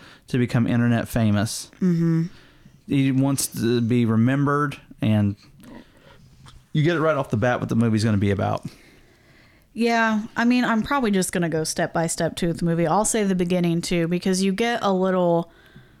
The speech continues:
Speaker 2: narrative right before he starts talking, like, these flashes of text that say Kurt's been on YouTube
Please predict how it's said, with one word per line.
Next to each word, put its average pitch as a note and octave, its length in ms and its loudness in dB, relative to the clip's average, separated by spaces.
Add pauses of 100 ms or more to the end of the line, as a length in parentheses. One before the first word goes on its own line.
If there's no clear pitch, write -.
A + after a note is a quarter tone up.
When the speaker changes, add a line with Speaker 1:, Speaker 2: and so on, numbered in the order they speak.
(120)
Speaker 2:
narrative F#3 680 0
right F3 200 0
before E3+ 340 -2
he F3 140 -2
starts E3 360 -2
talking, E3+ 400 -2
like, D3+ 180 -4
these - 200 -4
flashes E3 500 -2
of D#3 140 -8
text - 580 -4 (320)
that F3+ 160 -2
say E3 680 -2
Kurt's G3+ 320 -2
been F3+ 500 0
on F3 260 0
YouTube A#3 680 0